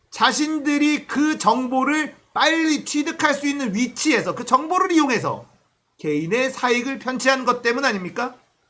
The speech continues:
박형준이 했었던 저 엘시티나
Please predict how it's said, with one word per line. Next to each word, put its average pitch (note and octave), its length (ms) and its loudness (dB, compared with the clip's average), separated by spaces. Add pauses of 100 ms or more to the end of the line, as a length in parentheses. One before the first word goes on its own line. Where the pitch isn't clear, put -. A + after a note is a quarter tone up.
(400)
박형준이 D#4+ 760 2
했었던 A3 540 2
저 F3 160 -2
엘시티나 A#3+ 920 0